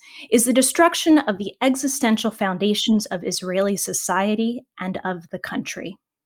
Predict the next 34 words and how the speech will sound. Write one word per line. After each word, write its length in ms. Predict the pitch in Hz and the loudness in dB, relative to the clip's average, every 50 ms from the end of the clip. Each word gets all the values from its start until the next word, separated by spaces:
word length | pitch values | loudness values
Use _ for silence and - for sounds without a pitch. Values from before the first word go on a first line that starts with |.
| _ _ _ _ _ _ _ _ _ _ _ _ _ _ _ _ _ _ _ _ _ - | _ _ _ _ _ _ _ _ _ _ _ _ _ _ _ _ _ _ _ _ _ 0
God, 380 | 208 190 196 208 214 214 208 | 2 4 4 6 4 4 2
I 180 | - 175 185 180 | 2 -2 -2 -2
hope 340 | 160 214 208 208 208 - _ | 0 0 0 0 0 -2 _
this 160 | 208 196 - | -4 -2 -2
sounds 460 | - - 196 196 190 202 196 190 - | -2 0 0 0 0 0 0 -2 -4
familiar 640 | - - 196 190 190 185 190 190 185 190 185 180 - _ | -4 -2 -2 -2 0 0 0 0 0 -2 -2 -4 -6 _
to 120 | - - 208 | -6 -4 -4
you. 380 | 190 170 185 - - - - _ _ _ _ _ _ _ _ _ _ _ _ - - - - _ _ | -2 -2 -4 -4 -6 -8 -12 _ _ _ _ _ _ _ _ _ _ _ _ -20 -20 -20 -20 _ _
This 180 | - 202 202 - | 0 0 4 4
is 140 | 208 208 | 2 4
exactly 880 | - - 208 208 202 185 185 226 214 208 208 - 208 - 190 175 - - _ _ _ | 4 2 2 2 2 2 4 4 4 4 2 0 -2 -2 -2 -4 -8 -12 _ _ _
what 160 | - 196 196 | -2 0 2
Donald 320 | - 202 196 190 190 180 - | 4 4 4 4 2 -2 -2
Trump 240 | - 202 190 175 - | -2 -2 -2 -2 -4
has 220 | 170 170 160 - | -6 -4 -4 -2
done 420 | - 180 180 208 262 294 285 - - _ _ _ - - - _ _ - | -2 0 4 6 6 6 6 2 -6 _ _ _ -20 -20 -20 _ _ -2
and 160 | 202 196 190 | 0 0 2
will 100 | 185 175 | 0 -2
continue 560 | - - 202 180 - - 233 240 254 262 269 | -2 -4 -4 -4 -2 2 4 6 8 8 8
to 140 | 269 - 294 | 6 6 4
do 420 | 262 262 220 196 190 190 185 180 - | 6 6 6 6 4 2 0 0 -4
with 220 | 190 190 - - | -8 -8 -8 -4
dire 300 | - 202 156 185 214 240 | -4 0 2 2 2 2
consequences 840 | 247 - - 277 269 269 262 254 - - 214 196 - - - 180 - | 0 2 4 6 6 6 4 2 -2 -2 -2 -2 -2 -4 -4 -4 -4
for 320 | - - - 202 208 208 - | -4 0 2 4 4 6 6
our 180 | 214 226 254 | 6 6 6
nation, 640 | 254 233 202 180 - - - 180 170 175 - - 185 | 6 6 6 2 0 -4 -4 -6 -6 -6 -8 -10 -4
God 300 | - 185 185 185 202 202 | -2 2 2 2 2 0
forbid 520 | - - 233 214 220 202 180 170 165 - - | 0 0 2 4 4 4 2 2 -2 -4 -6
we 140 | 190 185 180 | -6 -4 -2
ever 260 | - 185 175 190 185 180 | -2 -2 0 0 -2 -2
give 240 | - 190 185 180 | 0 -4 -4 -4
him 160 | - 190 185 165 | -4 -6 -6 -6
power 520 | - - 180 185 175 175 170 175 165 - | -2 0 0 2 2 0 -2 -4 -6 -10